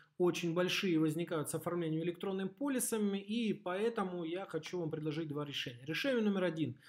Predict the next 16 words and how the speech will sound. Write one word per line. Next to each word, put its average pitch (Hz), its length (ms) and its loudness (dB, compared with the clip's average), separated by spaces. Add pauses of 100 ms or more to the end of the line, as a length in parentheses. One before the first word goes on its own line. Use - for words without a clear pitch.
(240)
Я 156 100 -2
приглашаю 196 580 4
вас 165 420 0
в 156 140 -2
наш, 175 500 -2
э, 151 400 -2
тренинг, 170 540 0
э, 175 120 -4
«Страховой 180 380 -2
брокер 165 340 0
на 156 60 0
миллион», 190 280 0
в - 60 -16
котором 180 280 -2
мы 165 160 0
пошагово, 208 920 0